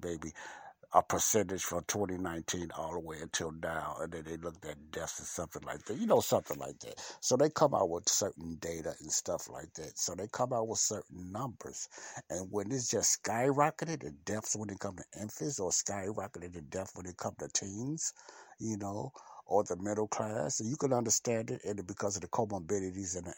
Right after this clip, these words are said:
elderlies and stuff like that, that's almost a norm for most of us. But when it's happening to the younger people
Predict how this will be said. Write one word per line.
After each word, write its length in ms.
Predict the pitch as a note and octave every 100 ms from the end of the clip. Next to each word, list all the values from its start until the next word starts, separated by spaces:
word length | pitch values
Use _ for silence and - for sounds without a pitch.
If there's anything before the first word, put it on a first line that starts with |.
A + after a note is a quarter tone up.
| F#2
elderlies 500 | B2+ C#3 F2 E2 E2
and 100 | E2
stuff 320 | - F2+ -
like 200 | F2 F2+
that, 180 | G2+ F#2+
that's 220 | G2 -
almost 380 | - G#2+ G2 G2 -
a 80 | F2+
norm 480 | F2 G2+ B2 B2 F2+
for 220 | E2 D#2 D#2+
most 300 | G2 B2 -
of 140 | D2
us. 240 | - - - - - -
But 140 | -
when 160 | C#3+ E3+
it's 140 | -
happening 560 | - D3 D3+ A#2+ A#2 A2
to 240 | - B2 G2+
the 140 | -
younger 360 | B1 - - C#3
people 460 | - G3 - B3